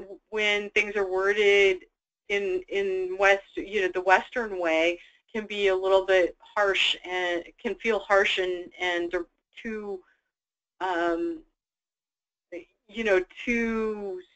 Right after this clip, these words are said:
straightforward for them. So when you're working with people, what you'll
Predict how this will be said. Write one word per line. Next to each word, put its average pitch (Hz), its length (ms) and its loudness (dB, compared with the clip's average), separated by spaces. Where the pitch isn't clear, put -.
straightforward 226 840 2
for 185 80 -10
them. 165 240 -10
So 226 240 -2
when 277 400 2
you're 294 240 2
working 262 580 2
with 240 200 -2
people, 226 320 -4
what 220 240 2
you'll 226 200 0